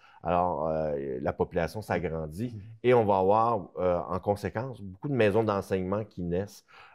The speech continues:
Speaker 1: Euh, Collège de Montréal, vous allez
Speaker 2: Ouais.
Speaker 1: avoir plusieurs co-,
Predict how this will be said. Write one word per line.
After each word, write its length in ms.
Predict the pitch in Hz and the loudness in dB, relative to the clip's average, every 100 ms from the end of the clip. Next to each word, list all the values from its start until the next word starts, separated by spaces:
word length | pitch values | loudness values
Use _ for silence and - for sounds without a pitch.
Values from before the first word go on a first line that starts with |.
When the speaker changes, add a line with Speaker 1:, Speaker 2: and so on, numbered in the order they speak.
| - | -4
Speaker 1:
Euh, 280 | 78 76 73 | -2 0 -2
Collège 380 | 78 78 80 | -4 -2 -2
de 40 | 76 | -4
Montréal, 640 | 78 90 87 82 82 82 | -2 0 0 -2 -2 -4
vous 80 | 82 | -4
allez 100 | 76 | -4
Speaker 2:
Ouais. 20 | 76 | -2
Speaker 1:
avoir 280 | 78 82 - | -2 -4 -6
plusieurs 360 | 82 95 101 - | -6 -4 -4 -6
co-, 120 | - | -4